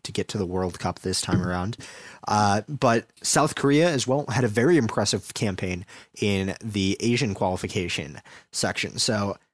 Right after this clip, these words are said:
I think any of these teams could theoretically make it through. You know, we, we've, I, I think Portugal will make it through as one of them.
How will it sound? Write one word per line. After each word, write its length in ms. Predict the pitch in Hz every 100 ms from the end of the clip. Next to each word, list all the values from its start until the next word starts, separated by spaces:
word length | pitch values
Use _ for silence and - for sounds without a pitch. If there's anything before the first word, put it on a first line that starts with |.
| _ _ -
I 120 | 180
think 260 | 208 269 - -
any 240 | 147 202
of 140 | 147
these 400 | 117 113 107 -
teams 380 | - - 120 107
could 300 | - - 139
theoretically 520 | - 127 117 113 120
make 240 | 107 107 107
it 100 | 107
through. 420 | - 98 127 170 _ _ _ _ -
You 100 | 113
know, 140 | 113
we, 300 | - 127 139
we've, 440 | 135 127 113 123 - 135 120 _ _ _ -
I, 320 | 143 147 151 -
I 80 | 139
think 280 | - 185
Portugal 420 | - 170 165 - 175
will 200 | 165 170
make 200 | 185 196
it 100 | -
through 420 | - 196 202 208 _
as 180 | - 160
one 240 | 147 127 160
of 100 | 170
them. 260 | 196 202